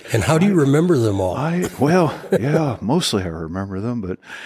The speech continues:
Speaker 1: uh, no, I don't think we could have done that because all of our checklists would have weighed too much. But, <laughs> you know, we can say R M S activation, you know, uh, instead of remote manipulator system activation and all that.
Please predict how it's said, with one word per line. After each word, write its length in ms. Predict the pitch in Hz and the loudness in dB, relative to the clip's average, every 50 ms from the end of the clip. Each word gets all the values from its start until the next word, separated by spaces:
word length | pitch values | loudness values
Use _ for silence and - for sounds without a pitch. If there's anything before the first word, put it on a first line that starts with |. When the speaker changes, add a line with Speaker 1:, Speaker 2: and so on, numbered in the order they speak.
| - - - - _ | -16 -18 -18 -16 _
Speaker 1:
uh, 380 | - 104 107 101 101 104 92 - - | 0 2 4 4 4 4 2 -2 -4
no, 220 | - 87 127 165 170 | -2 0 2 2 2
I 120 | 131 123 | 2 2
don't 200 | 160 175 160 135 | 2 0 0 0
think 220 | - 156 151 - - | 0 -2 -2 0 -2
we 100 | 131 113 | -4 -2
could 240 | - - 143 131 | 0 0 2 2
have 140 | 117 98 104 | 2 0 2
done 220 | 107 113 143 160 147 | 2 2 2 4 2
that 240 | 117 95 101 - | 2 0 0 -2
because 380 | - 101 98 - - 107 104 92 | -2 -4 -4 0 0 0 0 0
all 240 | 95 104 120 123 131 | 0 -2 -2 -2 -2
of 100 | 113 104 | -2 0
our 140 | 101 98 92 | -2 -2 -2
checklists 540 | - - 135 139 - - 107 104 92 - | 0 0 0 0 0 0 0 0 0 0
would 120 | - 110 98 | -4 -4 -4
have 80 | 85 | -2
weighed 300 | 80 95 131 160 151 110 | 0 0 2 2 2 0
too 160 | - - 85 78 | -2 -6 -6 -6
much. 480 | 76 76 76 78 80 - - - - | -6 -6 -8 -6 -6 -8 -10 -10 -6
But, 800 | - 87 82 - - - - - 160 - - - - - - - | -4 -2 0 0 -2 0 0 0 0 0 -4 -2 -2 -2 -2 -2
<laughs> 20 | - | -2
you 120 | 110 107 | 0 0
know, 180 | 104 95 95 104 | 2 2 2 0
we 180 | 95 95 110 | 0 0 -2
can 160 | - - 107 | -2 -2 -4
say 240 | 92 - - 110 104 | -2 -2 -2 0 0
R 240 | 101 92 107 117 120 | 0 0 0 2 2
M 160 | 117 110 107 107 | 2 2 2 2
S 220 | 107 110 104 - | 0 0 0 0
activation, 800 | 110 107 107 - - 90 90 101 110 110 104 - 87 82 85 82 | 0 0 0 -2 -4 -2 0 2 2 2 0 0 -2 -4 -6 -4
you 140 | 85 87 | -4 -4
know, 260 | 85 87 90 90 85 - _ _ - - - - - - _ _ - | -4 -4 -4 -6 -8 -12 _ _ -20 -20 -20 -20 -20 -20 _ _ -10
uh, 280 | 98 92 92 87 82 90 95 | -8 -6 -4 -4 -4 -4 -4
instead 380 | 90 90 - - - 107 101 | -4 -4 -2 0 2 2 2
of 160 | 92 82 - | 0 -2 -2
remote 400 | 92 92 95 104 117 131 127 - | 0 2 2 4 4 2 2 0
manipulator 680 | - 98 95 104 113 123 - - 117 110 110 104 98 95 | -2 -2 2 2 2 0 0 -2 -4 -2 -2 -2 -2 -2
system 600 | - - - - - - - - 95 87 85 - _ _ - - _ _ _ | 0 2 2 2 0 -2 -4 -6 -8 -8 -8 -10 _ _ -20 -20 _ _ _
activation 800 | - 98 98 92 _ - 82 90 95 92 90 85 - - 82 82 | -6 -6 -6 -6 _ -12 -8 -4 -2 -2 -2 -2 -2 -2 -2 -4
and 160 | 82 80 87 | -4 -2 -2
all 180 | 90 90 90 85 | -2 -2 -2 0
that. 340 | 90 98 95 85 78 76 | 0 0 0 0 -2 -4